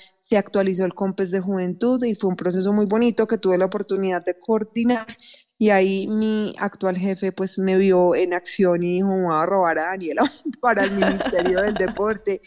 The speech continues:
Y ahí me hace la invitación para, para estar como viceministra del Deporte. Entonces, mira, ha sido un trabajo sup-, un camino recorrido súper bonito y un trabajo súper bonito porque todo me lo he gozado, le he dado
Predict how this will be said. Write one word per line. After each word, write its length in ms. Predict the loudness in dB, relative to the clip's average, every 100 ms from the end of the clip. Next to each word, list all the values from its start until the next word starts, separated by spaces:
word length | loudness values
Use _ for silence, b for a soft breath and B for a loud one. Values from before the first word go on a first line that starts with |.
| B B -2
Y 120 | 0 2
ahí 260 | 2 0
me 160 | 0 -2
hace 200 | -2 -2
la 80 | -4
invitación 760 | -4 -6 -6 -6 -4 -4 -4 -4
para, 400 | 0 0 0 -2
para 180 | -4
estar 280 | -4 -4 -6
como 220 | -2 -2 0
viceministra 680 | 0 -2 -2 -2 -4 -4 -4
del 80 |
Deporte. 480 | -4 -4 -2 -2 -2
Entonces, 500 | -6 -4 -6 -6 -8 B B B 0
mira, 220 | 2 4
ha 60 |
sido 160 | 2 0
un 40 |
trabajo 440 | 0 0 2 0 -2
sup-, 360 | -4 -6 -6 -6
un 180 | -4 -2
camino 380 | 0 2 0
recorrido 460 | 0 -4 -2 -2 -2
súper 320 | -4 -4 -4
bonito 360 | -4 -6 -4 -2
y 40 |
un 100 | -2
trabajo 320 | -2 -2 -2 -4
súper 300 | -6 -4 -4
bonito 400 | -4 -8 -6 -4
porque 320 | -4 -4 -6
todo 340 | 0 2 4
me 120 | 2 2
lo 80 |
he 60 | 2
gozado, 500 | 0 0 -2 0 -2
le 160 | -2 0
he 100 | 2
dado 340 | 2 0 -2